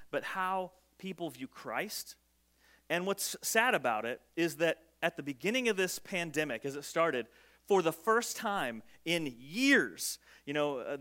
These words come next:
the, the public opinion of Christians and the church started to turn up. It'd been going de-, on decline for years and years. People just more and more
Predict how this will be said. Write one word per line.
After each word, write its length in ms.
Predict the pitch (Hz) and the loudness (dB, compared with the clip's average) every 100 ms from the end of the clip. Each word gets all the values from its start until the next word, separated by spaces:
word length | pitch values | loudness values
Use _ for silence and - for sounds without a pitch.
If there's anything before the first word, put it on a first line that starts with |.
| 135 | -8
the, 100 | 139 | -12
the 140 | 143 151 | -4 -4
public 440 | - - 226 240 | -2 0 2 4
opinion 420 | 214 - 208 190 | 0 0 0 0
of 240 | 143 139 - | 0 -2 -2
Christians 440 | - 208 - 208 | 0 0 0 -4
and 120 | 175 | -4
the 40 | 160 | -4
church 360 | - 196 160 - - - | 2 0 0 -8 -20 -14
started 460 | - 185 208 208 | -2 2 4 2
to 80 | 165 | 0
turn 280 | - 190 175 | -4 -4 0
up. 300 | 151 135 - _ _ _ - | 2 2 -2 _ _ _ -6
It'd 180 | - 196 | 2 4
been 200 | 185 185 | 6 6
going 300 | 165 202 220 | 4 2 2
de-, 140 | 190 190 - - | 0 -2 -6 0
on 140 | 170 185 | 2 4
decline 560 | 175 - 190 190 147 - - | 0 2 2 4 2 -4 -6
for 120 | 180 | 2
years 400 | 156 170 196 170 | 2 4 4 4
and 120 | 165 175 | 2 -2
years. 120 | 147 | -4
People 240 | 185 175 | -4 -4
just 200 | 175 - | -4 -4
more 240 | 160 175 196 | -2 2 2
and 80 | |
more 180 | 185 156 | 2 0